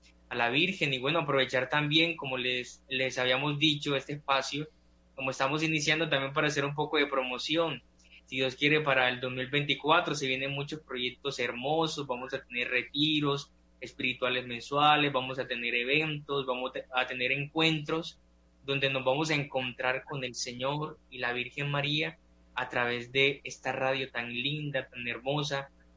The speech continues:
Así que desde ya les informamos a todos los oyentes y a todas las personas que nos ven y nos escuchan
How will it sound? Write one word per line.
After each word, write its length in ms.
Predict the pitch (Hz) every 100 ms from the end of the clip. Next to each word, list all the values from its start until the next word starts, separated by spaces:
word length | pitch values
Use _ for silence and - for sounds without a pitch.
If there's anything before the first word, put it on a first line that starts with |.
| -
Así 280 | - 120 127
que 440 | - 143 147 147 139
desde 380 | 135 127 131 127
ya 440 | 127 131 135 135 -
les 640 | 139 131 131 127 123 - _ _ _ _ _ _ _ _
informamos 960 | - 147 143 143 135 165 196 147 117 -
a 160 | 120
todos 200 | - 131
los 220 | 143 131 127
oyentes 680 | 120 120 120 - 143 143 - _ _ _
y 60 | 131
a 80 |
todas 180 | 143 180
las 120 | 175
personas 440 | - 135 135 151 151
que 160 | 135
nos 300 | 127 127 127
ven 160 | 123 151
y 60 | 160
nos 180 | 160
escuchan 640 | 165 160 - 147 147 151